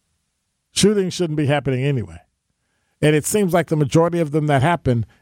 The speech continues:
end up being people who have mental health issues. So instead of helping the people with mental health issues, we get rid of guns.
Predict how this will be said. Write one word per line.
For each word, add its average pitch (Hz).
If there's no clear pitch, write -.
end 156
up 147
being 147
people 143
who 143
have 135
mental 123
health 113
issues. -
So 190
instead 214
of 196
helping 196
the 160
people 160
with 139
mental 143
health 127
issues, 104
we 139
get 113
rid 120
of 110
guns. -